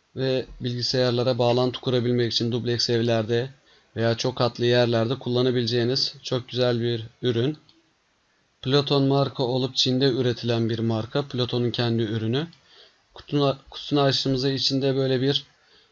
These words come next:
internet kablosu çıkıyor. Kısa bir şey, çok faydalı olabilecek bir kablo değil ama yine de içine koymuşlar. Ürünümüz bu. Dört antenli.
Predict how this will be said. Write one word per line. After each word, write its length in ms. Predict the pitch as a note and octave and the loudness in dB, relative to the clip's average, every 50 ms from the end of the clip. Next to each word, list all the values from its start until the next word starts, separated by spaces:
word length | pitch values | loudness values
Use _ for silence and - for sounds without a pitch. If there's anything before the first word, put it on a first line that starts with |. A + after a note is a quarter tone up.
| _ _ - | _ _ -8
internet 480 | B2+ B2+ A#2 C3+ C3+ C3+ C3+ C3 C3 | -8 -2 0 2 4 4 2 2 2
kablosu 460 | - C3+ C3 A#2+ B2 B2 A#2+ - C#3+ | 2 2 2 4 2 -2 -2 -2 0
çıkıyor. 480 | - - - - A#2 A2+ A2 A2+ B2+ C#3 C#3 - _ _ _ _ _ _ _ _ - | 0 0 0 0 -2 0 0 0 -2 -4 -8 -14 _ _ _ _ _ _ _ _ -14
Kısa 300 | - - - - C#3+ C3+ | -4 -4 0 0 0 0
bir 60 | A#2+ | 0
şey, 320 | A2+ - - A#2 A#2+ C3 B2 | 0 0 0 0 0 -2 -2
çok 300 | A#2+ - C3 B2+ A#2+ - | -4 -4 -4 -4 -4 -6
faydalı 420 | - - B2 B2 A#2+ A2+ A#2+ A#2 | -6 -2 0 0 2 2 0 0
olabilecek 360 | A#2+ A#2+ A#2+ A#2+ A#2 A#2 B2 | 0 0 -2 -2 -2 -2 -4
bir 60 | A#2+ A#2 | -4 -4
kablo 340 | - - B2 A#2 B2 B2 | -2 -2 0 0 0 0
değil 200 | A#2 C3 A#2 A2 | 0 0 0 0
ama 220 | A#2+ C3 C3+ C#3+ C#3+ C#3+ - _ _ _ _ _ _ _ _ _ _ _ _ _ _ _ _ | 0 0 0 -2 -2 -6 -14 _ _ _ _ _ _ _ _ _ _ _ _ _ _ _ _
yine 180 | A#2+ B2 A#2+ G#2+ | -4 -2 0 0
de 80 | A#2 | 0
içine 280 | B2 - - - C3 B2+ | 0 0 0 -2 -2 -2
koymuşlar. 480 | - B2+ B2+ B2 A2+ - - A#2+ B2 A#2 | 0 0 0 2 2 0 0 0 -2 -2
Ürünümüz 840 | A#2 - C3 B2 C3 C3+ C3+ C3+ C3 C3+ C3 B2+ - - - - - _ _ | -2 -2 -2 0 2 2 2 2 2 2 0 0 -2 -4 -4 -6 -12 _ _
bu. 280 | C#3 C3 B2+ B2+ C#3 C#3 - - | 4 4 4 4 2 -4 -2 2
Dört 240 | B2+ B2+ C3 B2 A2+ | 4 4 4 4 2
antenli. 680 | A#2+ B2+ A#2+ A2+ - A#2+ A#2 A2+ A#2 B2 C#3 D#3 | 2 2 0 2 0 0 2 2 2 2 0 0